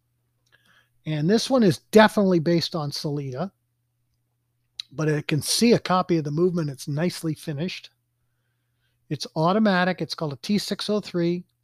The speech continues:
Uh, it's got twenty-five joules, beats at twenty-eight eight, fifty degree lift angle, thirty-eight hour power reserve, ball bearing rotor,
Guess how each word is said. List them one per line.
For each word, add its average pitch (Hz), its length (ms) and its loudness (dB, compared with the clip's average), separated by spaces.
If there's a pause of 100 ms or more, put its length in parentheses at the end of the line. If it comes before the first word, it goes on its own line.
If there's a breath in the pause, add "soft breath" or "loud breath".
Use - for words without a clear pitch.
(880)
Uh, 151 540 -12
it's 147 100 -12
got - 160 -8
twenty-five 196 460 0
joules, 196 440 2
beats 170 240 -4
at 160 100 -14
twenty-eight 190 420 0
eight, 180 320 -2
fifty 180 260 -8
degree 175 380 -2
lift 165 260 -4
angle, 156 500 -8
thirty-eight 165 320 -6
hour 175 200 0
power 180 280 -2
reserve, 190 540 -2
ball 165 200 -4
bearing 202 300 -2
rotor, 185 500 0